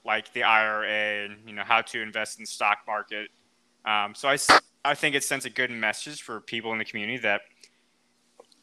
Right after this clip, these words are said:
just be-, it's not necessarily sports or nothing. You can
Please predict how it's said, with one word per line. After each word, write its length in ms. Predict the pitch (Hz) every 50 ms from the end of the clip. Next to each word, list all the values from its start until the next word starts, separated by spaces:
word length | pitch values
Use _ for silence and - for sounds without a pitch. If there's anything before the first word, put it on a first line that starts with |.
| _ _ - - - _ -
just 280 | - - 131 123 - -
be-, 120 | 131 - - _ _ _ -
it's 160 | 139 131 -
not 140 | 135 131 127
necessarily 600 | 117 117 - - 135 120 120 120 117 113 113 113
sports 920 | - - - - - - 127 117 117 120 120 120 - - - - - - - _ _ _ _ _ _ _ _ _ _ _ _ _ _ _ -
or 340 | 123 117 113 113 110 107
nothing. 560 | 104 110 110 110 123 - 147 147 160 185 185 - _ _ _ _ _ -
You 140 | 120 117
can 600 | - - 120 117 113 113 110 110 110 107 107 117